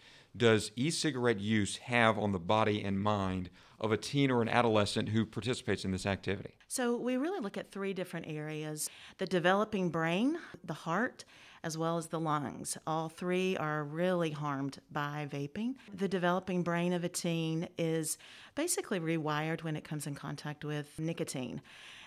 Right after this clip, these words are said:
Speaker 2: And we can see this in a youth's inability to sleep, concentrate, just feeling pleasure,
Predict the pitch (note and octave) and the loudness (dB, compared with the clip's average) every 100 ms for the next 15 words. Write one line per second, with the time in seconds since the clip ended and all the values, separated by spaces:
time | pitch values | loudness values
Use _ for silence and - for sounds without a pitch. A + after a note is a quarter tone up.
0 | - E3+ F3 E3+ E3+ - E3 E3 D3+ E3+ | -4 0 2 2 0 -2 -2 -2 -2 -2
1 | D#3+ E3 D#3+ - D#3 D#3 D#3 D#3 - D#3 | 0 0 0 -2 -2 -2 -2 -2 -4 -6
2 | D3+ D3+ D3+ - - D#3+ D#3 D3 D3 C#3 | -4 -4 -4 -6 -6 -4 -4 -2 -4 -6
3 | D3+ D#3 - G3 G3 G3 - - - F3+ | -8 -6 -4 -2 -2 -2 -6 -10 -8 -4
4 | F#3 F3+ F#3 F3+ F#3 - - - - F3+ | -4 -4 -4 -2 -4 -6 -16 -20 -18 -4
5 | A#3 C4 - - - - - A#3 A#3 A3+ | 2 2 2 -4 -16 -20 -2 2 4 4
6 | G3+ F#3 E3+ - - - F3+ F3+ D#3+ D#3 | 4 2 0 -2 -10 -6 -2 0 0 0
7 | C#3+ D3 | 0 0